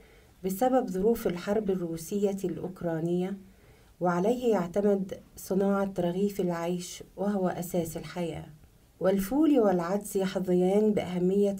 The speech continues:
كبيرة عند الأسر المصرية، ومع الارتفاعات السعرية لهما يشعر المواطن بشيء من القلق،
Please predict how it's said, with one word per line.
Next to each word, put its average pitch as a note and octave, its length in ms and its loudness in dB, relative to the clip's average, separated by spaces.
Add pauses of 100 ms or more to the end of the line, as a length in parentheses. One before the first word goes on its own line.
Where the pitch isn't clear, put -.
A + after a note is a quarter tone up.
(280)
كبيرة F#3+ 400 2
عند F#3+ 300 2
الأسر F3+ 440 -2
المصرية، E3+ 760 -2 (520)
ومع G#3 320 2
الارتفاعات G#3+ 800 0
السعرية F3+ 680 0 (120)
لهما F3 680 0 (520)
يشعر A#3 420 4
المواطن F#3+ 600 2
بشيء F#3 500 -2
من F3 240 4
القلق، E3+ 600 -2